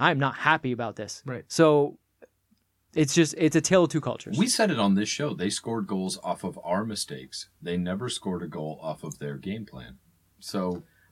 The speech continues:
Speaker 2: Well, that, um, I'll, I guess, contend that 'cause their game plan was causing mistakes. They were sitting back waiting for us to make mistakes, and they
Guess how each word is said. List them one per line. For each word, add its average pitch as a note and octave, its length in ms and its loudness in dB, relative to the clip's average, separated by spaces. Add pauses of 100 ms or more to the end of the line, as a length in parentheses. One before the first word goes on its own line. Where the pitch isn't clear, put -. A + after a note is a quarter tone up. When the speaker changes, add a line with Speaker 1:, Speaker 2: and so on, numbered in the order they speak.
Speaker 2:
Well, F#3+ 180 0
that, C#3+ 200 0
um, C3 240 0 (360)
I'll, C3 440 -4
I A#2+ 80 -10
guess, A#2 320 -8
contend C3 640 0
that A#2 180 -2
'cause A2+ 140 -8
their B2 140 0
game A#2+ 200 -4
plan A2 240 -10
was A2 280 -6 (340)
causing G#2 360 -6
mistakes. - 600 -12
They D3 100 4
were D#3 60 6
sitting C3+ 280 2
back G#2 300 -2
waiting A#2 360 -4
for F2+ 260 -4
us G2+ 160 -4
to G2+ 80 -8
make C#2+ 180 -8
mistakes, - 420 -10
and F#2 120 -8
they E2 100 -8